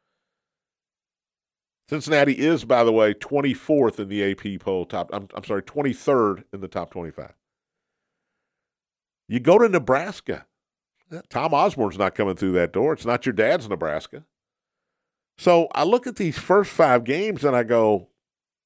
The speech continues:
"Man, they can win four, five, question mark? Could they be over the four total by October first?"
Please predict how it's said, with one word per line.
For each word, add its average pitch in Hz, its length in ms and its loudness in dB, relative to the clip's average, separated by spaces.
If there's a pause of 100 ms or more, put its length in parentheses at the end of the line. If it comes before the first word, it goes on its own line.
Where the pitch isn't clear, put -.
(240)
"Man, 269 180 -10
they 240 100 -6
can 175 180 -4
win 139 400 -4 (180)
four, 220 440 0 (1000)
five, 156 380 0
question 233 400 -16
mark? 247 100 -20 (1000)
Could 170 200 4
they 190 180 2
be 220 340 -4
over 214 480 6
the 156 220 -2
four 190 360 4
total 202 380 6
by 147 180 0
October 156 800 0
first?" - 640 -4